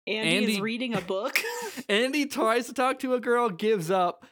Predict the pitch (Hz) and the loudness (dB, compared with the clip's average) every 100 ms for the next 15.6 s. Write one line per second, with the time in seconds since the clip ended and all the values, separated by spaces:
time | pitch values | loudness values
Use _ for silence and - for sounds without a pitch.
0 | - - 165 190 196 185 175 156 160 151 | -8 0 2 2 0 0 0 0 2 0
1 | 151 160 151 147 - 165 156 143 160 151 | 0 -2 0 -2 -2 -2 -2 -4 -4 -4
2 | 131 131 120 143 127 123 117 117 120 139 | -4 -4 0 0 0 -2 -4 -4 -4 -4
3 | 160 170 226 - - 226 202 202 202 208 | -4 -4 -8 -10 -6 -4 -2 -2 -4 -2
4 | 226 220 196 - 202 185 - 196 190 - | -4 -4 -8 -6 -6 -6 -6 -6 -4 -4
5 | 180 170 175 202 190 185 175 - 202 190 | -4 -4 -4 -4 -4 -4 -6 -6 -4 -6
6 | - - - 269 285 262 262 254 294 359 | -8 -10 -6 -4 -2 -2 -2 -2 -4 -2
7 | 254 233 - 220 185 165 165 156 196 208 | -4 -4 -6 -4 -4 -4 -4 -2 -4 -4
8 | 226 233 247 262 208 170 - - 208 196 | -2 -2 -4 -4 -4 -6 -10 -4 -4 -2
9 | 156 190 185 185 185 180 180 190 180 185 | -2 -4 -4 -4 -2 -4 -4 -4 -4 -4
10 | 170 180 185 196 208 196 180 - 180 170 | -2 -2 -2 -4 -4 -4 -4 -2 -2 -2
11 | 175 180 165 175 180 175 160 170 190 190 | -2 -4 -4 -2 -4 -4 -4 -4 -4 -4
12 | 196 - - - - 208 220 226 131 226 | -4 -8 -10 -16 -6 -4 -2 -2 -2 -2
13 | 196 196 165 180 247 220 220 208 196 190 | -2 -2 -2 -2 -4 -2 -2 -2 -4 -4
14 | - 226 240 254 359 415 302 220 220 202 | -4 -4 -2 -2 -2 -2 -2 -2 -2 -2
15 | 185 - 202 190 175 | -2 -4 -2 -2 -6